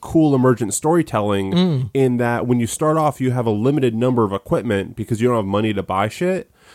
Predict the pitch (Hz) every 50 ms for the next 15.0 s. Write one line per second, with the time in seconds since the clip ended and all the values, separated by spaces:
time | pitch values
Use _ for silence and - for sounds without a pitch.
0 | - _ _ - - - 147 135 127 123 131 131 131 127 143 151 160 156 - -
1 | 160 131 113 - - 151 156 135 117 113 107 - 123 120 127 127 120 - - 131
2 | 120 104 101 95 101 101 107 110 113 104 - - - 98 101 104 - - 156 160
3 | 175 180 180 - - _ _ _ _ _ _ _ _ - 135 127 - 135 127 -
4 | - 147 151 143 123 117 127 131 123 160 143 131 127 107 - 113 117 120 131 123
5 | - - 117 113 104 104 101 110 117 - - - - 110 110 113 107 - - 117
6 | 117 113 - 123 110 104 104 101 95 85 - - - 101 104 123 135 156 165 160
7 | - - - - - _ _ _ _ _ _ _ - - - 151 135 131 123 117
8 | 120 127 143 156 143 123 117 101 110 113 120 123 117 113 110 101 - - 120 123
9 | - - - 143 131 127 113 - 131 113 104 98 110 110 117 113 - - 120 -
10 | - - 113 110 - 143 127 110 104 - - 101 - 104 110 127 143 156 170 165
11 | - - - 139 113 - 254 226 143 - 151 135 123 101 - - - 104 117 120
12 | - - 180 196 202 196 - - _ - - 143 139 135 135 135 135 131 131 131
13 | 131 131 127 120 120 113 135 135 135 131 131 135 139 143 143 139 139 139 131 127
14 | 127 123 123 123 139 131 131 127 127 127 131 127 120 123 131 139 151 160 143